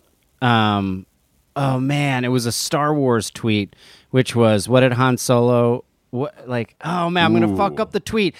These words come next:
Speaker 1: It was like,
Speaker 2: We'll
Speaker 1: "What did
Speaker 2: find
Speaker 1: Han
Speaker 2: it.
Speaker 1: Solo say about his steak? What, what was Han Solo surprised to find out about his steak? It was chewy," or something
Speaker 2: Yes.
Speaker 1: like that. It was something
Speaker 2: Simple.
Speaker 1: like that. And, like, it be, so then it ended up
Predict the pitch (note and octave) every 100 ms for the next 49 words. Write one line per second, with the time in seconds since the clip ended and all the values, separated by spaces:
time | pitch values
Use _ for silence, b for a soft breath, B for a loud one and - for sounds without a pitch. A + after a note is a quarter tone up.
0 | B D#3+ D#3 D3+ A#2+ F3 F#3+ D3+ F3 F3
1 | E3 - E3+ E3+ E3 C#3+ D#3 C#3+ C#3 A#2+
2 | B2+ B2 A#2+ A#2+ _ _ _ _ _ _
3 | _ C3 C#3+ A#2+ - - D3+ C#3+ - C#3
4 | D3 E3+ A3+ G#3+ F#3+ G3 F3 - D#3 D#3+
5 | D#3+ - D#3 - C3 C3+ - C3+ B2+ B2
6 | B2 A#2+ A#2+ A#2+ A2 A2 G#2+ G#2 - -
7 | B2 D#3+ - - b b b b - C3+
8 | B2+ A2 - - C3 C#3 E3+ G3 - _
9 | _ _ _ _ - C#3 - A3 C3 D3+
10 | C3+ - F#2+ F#2+ C#3+ D#3+ G3 F#3+ F3 D#3
11 | A#2+ - F#2 E2 _ _ _ _ _ _
12 | _ _ - C#3 C#3 B2+ - E3 - D3
13 | B B - E3 D3+ F#3+ A3+ F#3 C#3 D3
14 | D3 C#3+ C3+ A2+